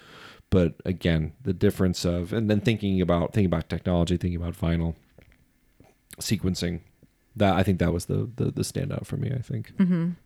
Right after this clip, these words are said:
Speaker 1: How about you?
Speaker 2: I, I almost wanna say Four by Led Zeppelin too, um, uh, because o-, obviously Dark Side of the Moon by Pink Floyd
Speaker 1: Yeah, made a
Speaker 2: hit,
Speaker 1: huge
Speaker 2: but I didn't,
Speaker 1: impression,
Speaker 2: I didn't
Speaker 1: yeah.
Speaker 2: love every song on that
Speaker 1: Hmm.
Speaker 2: album.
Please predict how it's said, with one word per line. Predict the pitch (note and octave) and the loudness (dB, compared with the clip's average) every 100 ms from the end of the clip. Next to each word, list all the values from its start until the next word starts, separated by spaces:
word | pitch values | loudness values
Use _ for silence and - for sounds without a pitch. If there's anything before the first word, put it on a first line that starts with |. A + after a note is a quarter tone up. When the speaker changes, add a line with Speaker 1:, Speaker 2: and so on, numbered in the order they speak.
| - | 4
Speaker 1:
How | A2 | 6
about | G2+ | 6
you? | G2+ G#2+ G#2+ - - - _ _ _ - | 6 2 0 -8 -12 -20 _ _ _ 2
Speaker 2:
I, | A3+ - | 2 4
I | G#3+ - | 2 4
almost | A3 A#3+ B3+ | 6 8 6
wanna | C4+ B3 | 6 4
say | - A#3 | 6 2
Four | A3 G#3 G3+ | 4 4 4
by | G3+ F#3+ | 6 4
Led | F#3 F3+ | 4 4
Zeppelin | F#3 F#3 F3+ | 4 4 0
too, | - F3 E3 E3+ - | 2 4 4 2 2
um, | F#3 F3+ F3 E3+ - - - | 6 6 6 2 -6 -4 2
uh, | |
because | G3+ A3 C#4 A#3 | 4 4 4 6
o-, | |
obviously | G3+ A3 B3 B3+ A3+ | 4 6 6 6 4
Dark | F#3+ F3 - | 4 4 4
Side | F3+ | 4
of | E3+ | 6
the | |
Moon | E3+ E3 E3 E3 - - | 6 6 6 2 -2 2
by | E3+ D#3+ D3+ D#3 - | 6 8 6 4 0
Pink | - E3 | 0 0
Floyd | - E3 D#3+ D#3 D3 D3+ - | 2 4 6 6 4 -4 0
Speaker 1:
Yeah, | G2 E2+ D#2+ - | 2 2 -2 -2
made | G#2 | 2
a | F#2 | 6
Speaker 2:
hit, | F3+ | 8
Speaker 1:
huge | A#2 | 8
Speaker 2:
but | G3 | 8
I | G#3 | 8
didn't, | A#3+ B3 | 8 6
Speaker 1:
impression, | - | 6
Speaker 2:
I | G#3+ | 6
didn't | C4 F#3+ | 6 6
Speaker 1:
yeah. | |
Speaker 2:
love | F#3+ F#3+ E3 | 6 6 6
every | E3+ E3 E3+ D#3+ D3 - | 4 4 4 4 2 -4
song | - E3+ D#3 D#3 | 2 4 4 2
on | D#3+ | 0
that | - - | 0 -2
Speaker 1:
Hmm. | - | 2
Speaker 2:
album. | D3 C#3 A2+ A2 | 4 6 4 0